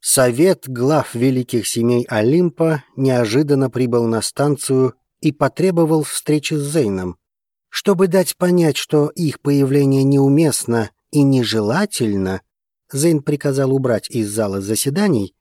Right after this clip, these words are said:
все стулья, кроме одного, главного.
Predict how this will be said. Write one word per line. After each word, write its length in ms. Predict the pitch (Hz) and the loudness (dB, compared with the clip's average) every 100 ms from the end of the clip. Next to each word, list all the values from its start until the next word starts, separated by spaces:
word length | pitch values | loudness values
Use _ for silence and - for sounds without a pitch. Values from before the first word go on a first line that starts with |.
| _ | _
все 300 | - - 185 | -6 -4 -4
стулья, 580 | - - 107 92 95 92 _ _ | -6 -6 -6 -4 -8 -10 _ _
кроме 320 | - 143 143 160 | -2 0 2 0
одного, 640 | 147 139 180 202 160 - _ _ _ _ | -4 -6 -4 -4 -8 -16 _ _ _ _
главного. 720 | 123 160 156 92 87 85 - | -4 -2 -2 -6 -14 -20 -20